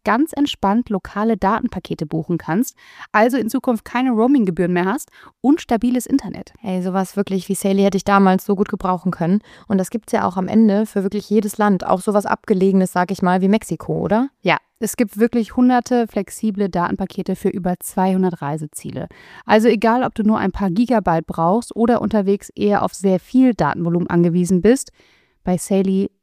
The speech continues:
Speaker 1: werdet ihr fündig.
Speaker 2: Das ist wirklich ein Knaller. Muss ich dafür, Fredi, denn irgendwie vor meinem nächsten Urli jetzt irgendwas installieren oder beachten?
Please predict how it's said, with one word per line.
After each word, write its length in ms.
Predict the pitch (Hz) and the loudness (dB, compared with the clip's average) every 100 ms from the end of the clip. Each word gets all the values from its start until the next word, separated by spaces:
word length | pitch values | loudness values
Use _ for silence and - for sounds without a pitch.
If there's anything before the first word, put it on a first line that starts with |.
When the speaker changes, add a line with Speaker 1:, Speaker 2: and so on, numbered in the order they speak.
| - | -2
Speaker 1:
werdet 300 | 175 170 160 | 0 2 0
ihr 80 | 160 | -6
fündig. 380 | - - 185 | -8 -10 -10
Speaker 2:
Das 160 | - 180 | -10 -8
ist 300 | 190 180 175 | -6 -6 0
wirklich 320 | 202 - 190 | 0 0 -2
ein 80 | 208 | -4
Knaller. 420 | - 185 175 165 - - - | -2 -2 0 -2 -6 -16 -6
Muss 200 | 202 214 | 2 2
ich 120 | 233 | 2
dafür, 280 | - 220 226 | 0 0 0
Fredi, 300 | 208 220 214 | -2 -2 0
denn 160 | 214 214 | 2 2
irgendwie 460 | - 233 233 220 | 4 6 6 4
vor 160 | - 220 | 0 2
meinem 180 | 214 208 | 4 4
nächsten 300 | 220 - 214 | 2 2 0
Urli 260 | 226 233 | 2 4
jetzt 180 | 214 208 | 4 2
irgendwas 260 | 214 220 208 | 0 0 2
installieren 520 | 214 - 202 226 262 | 0 0 2 4 6
oder 140 | 214 | 4
beachten? 400 | 185 - 226 - | 4 0 -4 -6